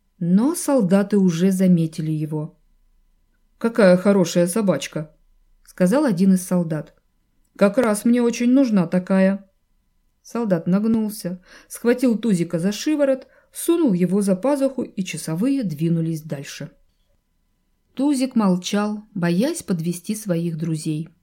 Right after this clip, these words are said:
А кузнец Игнат и его товарищи в это время уже притащили Ваньку-встаньку к самой стене и совещались, что делать дальше. "Тузик!" тихонько позвал кузнец.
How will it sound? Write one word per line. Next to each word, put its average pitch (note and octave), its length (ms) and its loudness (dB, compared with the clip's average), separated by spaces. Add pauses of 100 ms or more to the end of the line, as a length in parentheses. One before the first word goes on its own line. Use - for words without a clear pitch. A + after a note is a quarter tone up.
(520)
А E3 140 -4
кузнец G3+ 480 0
Игнат G#3 420 2
и F#3 40 4
его F3+ 240 2
товарищи G3 600 -4
в E3+ 80 -2
это E3 220 -4
время D#3+ 420 -4 (320)
уже F#3+ 300 2
притащили F#3 560 0
Ваньку-встаньку F3 880 -2
к A3 80 -14
самой E3 320 -2
стене F#3 520 -4 (280)
и G3 80 0
совещались, G3+ 800 -2
что - 340 -2
делать D#3+ 540 -2
дальше. C#3+ 560 -10 (800)
"Тузик!" D#3 540 -2 (380)
тихонько C#4+ 480 0
позвал F3+ 420 0
кузнец. F3 600 -2